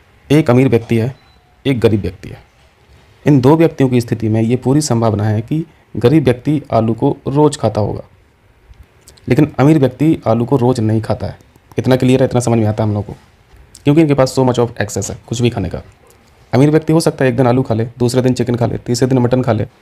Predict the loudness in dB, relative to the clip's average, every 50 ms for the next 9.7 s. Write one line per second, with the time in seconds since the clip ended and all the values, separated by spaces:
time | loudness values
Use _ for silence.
0 | _ _ 2 2 4 4 2 2 0 -2 -4 -6 -8 -12 -14 -14 -16 _ _ _
1 | _ _ _ _ _ _ _ -6 0 2 2 4 4 4 2 2 0 0 0 0
2 | 2 2 2 4 2 2 0 -2 -2 -4 -6 -6 -6 -6 -10 -12 -16 _ _ _
3 | _ _ _ _ _ _ _ _ _ _ _ _ _ _ _ _ -6 0 2 4
4 | 2 4 2 0 2 4 2 2 4 2 2 4 2 2 0 0 0 0 2 2
5 | 0 0 0 0 0 0 0 -2 -2 -4 -8 -10 -12 -16 _ _ _ _ _ _
6 | _ _ _ _ _ _ -2 0 2 4 4 4 4 2 0 0 0 2 2 0
7 | 0 0 0 0 0 0 0 0 0 0 0 0 0 0 0 -2 -6 -8 -8 -12
8 | -18 -10 -6 -4 -2 0 0 0 0 0 0 2 2 2 2 2 0 0 0 0
9 | -2 -2 0 0 2 4 4 2 2 0 -2 -2 -4